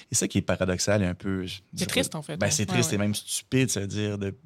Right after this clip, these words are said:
Speaker 1: ça fait des années qu'on, que ça fonctionne comme ça. On récupère du verre dans des bacs, on envoie au dépotoir alors qu'on a la plus grosse usine ici qui doit importer du verre de l'étranger.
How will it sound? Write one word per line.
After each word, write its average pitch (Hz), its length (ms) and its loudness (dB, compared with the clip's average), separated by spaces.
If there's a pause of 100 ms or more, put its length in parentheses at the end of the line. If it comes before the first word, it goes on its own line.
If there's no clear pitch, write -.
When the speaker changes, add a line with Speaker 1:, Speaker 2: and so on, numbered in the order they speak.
Speaker 1:
ça 104 140 -2
fait 107 100 -6
des 110 240 0
années 107 240 0
qu'on, 92 220 0
que - 120 -10
ça - 140 -2
fonctionne 104 380 0
comme 98 160 2
ça. 110 260 2
On 107 160 2
récupère 117 400 2
du 95 140 -6
verre 110 160 4
dans 101 120 2
des 95 140 0
bacs, 117 240 0
on 110 80 4
envoie 101 220 4
au 104 80 -2
dépotoir 104 380 2
alors 113 160 2
qu'on 107 380 -2
a 107 60 4
la 101 120 0
plus 107 120 -4
grosse 104 300 -2
usine 101 260 0
ici 123 380 0
qui - 140 -10
doit 107 160 4
importer 107 320 -2
du 92 120 -4
verre 101 200 2
de 95 80 0
l'étranger. 92 580 -4